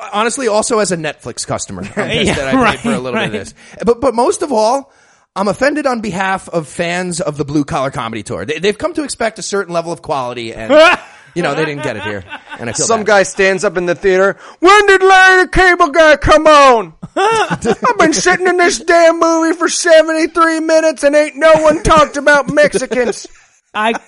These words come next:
Speaker 2: gotta say, honestly, if the movie had just stopped and there had been just, like, a jump cut to Larry the Cable Guy doing stand-up, that, I would have been like, "Oh, good."
Speaker 3: Oh, good.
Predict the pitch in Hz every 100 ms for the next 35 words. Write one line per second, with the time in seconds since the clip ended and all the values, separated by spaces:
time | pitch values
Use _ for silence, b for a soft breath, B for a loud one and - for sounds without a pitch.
0 | - - 233 277 269 - 220 208 208 -
1 | 185 208 233 233 - 226 226 196 - 185
2 | 185 175 233 254 233 185 208 - - -
3 | - 175 190 - 190 185 180 175 185 175
4 | 180 - 170 156 185 185 185 202 202 185
5 | 156 165 180 170 175 170 165 175 175 175
6 | 180 165 - 175 156 156 196 - _ _
7 | _ _ _ 147 143 202 208 208 226 262
8 | 247 254 240 233 359 381 226 359 175 104
9 | 95 _ - 254 233 262 165